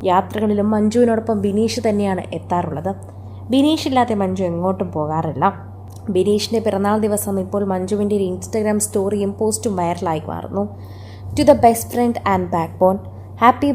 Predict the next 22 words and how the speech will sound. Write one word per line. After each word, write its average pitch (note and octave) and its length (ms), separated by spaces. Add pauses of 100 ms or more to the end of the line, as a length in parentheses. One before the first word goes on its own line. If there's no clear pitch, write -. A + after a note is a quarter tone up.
birthday" A3 400 (180)
എന്നായിരുന്നു F#3+ 480 (100)
മഞ്ജു F#3 220
കുറിച്ചത്. F#3 480 (520)
ബിനീഷിനൊപ്പമുള്ള A#3 840 (100)
ചിത്രവും G#3 320
പങ്കുവച്ചുകൊണ്ടാണ് G3+ 1000
മഞ്ജു G3 240
വാര്യർ F3+ 300 (120)
എത്തിയത്. F3+ 360 (400)
കരിയറിലെ D4+ 440
മാറ്റങ്ങളിലെല്ലാം G#3+ 960 (140)
കൂടെ G#3+ 360
ഉണ്ടായിരുന്ന F#3+ 360
വ്യക്തിയാണ് F3+ 520
ബിനീഷ് F#3 420
എന്നാണ് F3 360
മഞ്ജു F3+ 300
പറയുന്നത്. E3 440 (500)
മഞ്ജുവിന് G3+ 360
അത്രമേൽ B3 480
പ്രിയപ്പെട്ട G#3+ 480